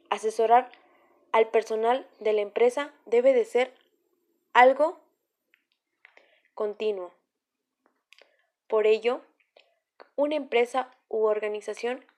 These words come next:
que quiera avanzar y proporcionar un ambiente estable para sus trabajadores debe contar con un psicólogo laboral estable,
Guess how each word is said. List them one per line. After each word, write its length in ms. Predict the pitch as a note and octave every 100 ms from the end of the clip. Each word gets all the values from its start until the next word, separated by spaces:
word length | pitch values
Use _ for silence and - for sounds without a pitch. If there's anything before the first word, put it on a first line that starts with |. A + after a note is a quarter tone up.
| _
que 120 | A3+
quiera 300 | A3 A#3 A#3
avanzar 540 | A3+ F#3+ F3+ G#3+ A#3+ - _ _ _ _ _ _ _ _ _ _ _ _ _ _ _ -
y 120 | C4
proporcionar 760 | C4 C4 C4 G3+ G#3 G#3 A3+ -
un 160 | A3+ A#3
ambiente 420 | A3+ G#3+ G#3 A3+
estable 360 | A3 G#3+ G#3+ A3
para 220 | G#3+ F#3
sus 220 | F#3 -
trabajadores 800 | - F#3+ F#3 F#3+ G3 G#3+ D4 _ _ _ _ _ _
debe 320 | A3+ B3 C#4
contar 460 | C#4 G3+ G3+ B3 - _ _ _ _
con 180 | - B3
un 140 | C4 C4+
psicólogo 600 | C#4 - B3+ C4 B3+ C4
laboral 580 | F#3+ F3+ G3 A3 D4+ _ _ _ _ _ _ _ _ _ _ _
estable, 640 | G#3 G3 - G3+ F#3+ -